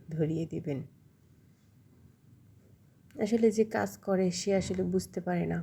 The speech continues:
কোনটা ভুল, কোনটা সঠিক। আশেপাশে যারা থাকে, ওনারাই সুন্দর করে বুঝিয়ে বলে, "এইটা ভুল হয়েছে, এটা সঠিক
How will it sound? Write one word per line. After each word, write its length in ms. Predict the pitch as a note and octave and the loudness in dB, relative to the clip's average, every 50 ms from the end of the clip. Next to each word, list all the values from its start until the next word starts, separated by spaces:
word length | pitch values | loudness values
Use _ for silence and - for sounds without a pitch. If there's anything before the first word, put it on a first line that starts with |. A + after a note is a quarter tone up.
| - - | -6 -6
কোনটা 300 | - F3+ F3 F3 F3+ E3 | -6 -4 -2 0 0 0
ভুল, 420 | E3 - - F3 E3+ E3+ F3 E3+ | -2 -2 -4 -2 0 0 0 0
কোনটা 540 | E3+ - - F3 E3+ - E3+ E3 E3 E3+ F3 - - | -2 -4 -6 -6 -4 -4 -4 -6 -6 -6 -8 -10 -14
সঠিক। 480 | - - E3+ D3+ D3+ - - D3 - - - - - - - - - - - - - | -8 -6 -4 -4 -4 -6 -8 -10 -10 -12 -14 -20 -20 -20 -20 -20 -20 -20 -20 -20 -14
আশেপাশে 460 | - F#3 F3 - F#3+ F3 F3+ F3 F#3 F3 | -10 -8 -4 -4 -2 -2 -2 -2 -2 -2
যারা 260 | E3+ F3 E3+ F3 F3 | 0 0 0 0 -2
থাকে, 420 | F3 - E3 D#3+ - E3+ E3+ E3+ E3+ - - | -2 -4 -6 -8 -6 -6 -6 -6 -8 -10 -10
ওনারাই 380 | F#3 E3+ E3 E3 E3 F3 E3+ | -6 -4 -4 -2 -2 -2 -4
সুন্দর 340 | D#3+ - - D#3+ D#3 D#3 D#3+ | -4 -4 -6 -6 -6 -6 -6
করে 200 | D#3+ - D#3 E3 D#3+ | -6 -6 -4 -4 -6
বুঝিয়ে 440 | D#3 - F3+ E3+ D#3+ - E3 D#3+ E3 | -6 -6 -6 -6 -6 -6 -6 -8 -6
বলে, 260 | D#3+ E3 D#3+ D#3 D#3 E3 - - - - - - - | -6 -6 -6 -6 -8 -8 -10 -14 -20 -20 -20 -12 -6
"এইটা 240 | - F3 F3 - E3+ E3 | -4 -4 -4 -2 -4 -2
ভুল 200 | E3+ E3+ E3+ D#3+ | 0 0 0 0
হয়েছে, 420 | D3 E3 E3+ E3 E3 - - - E3+ E3 - - - | 0 -2 -2 -4 -4 -6 -8 -10 -10 -10 -10 -12 -14
এটা 180 | F3 E3+ - D#3+ | -10 -8 -8 -8
সঠিক 380 | - - E3 E3 - E3+ F3 | -8 -8 -10 -10 -10 -12 -14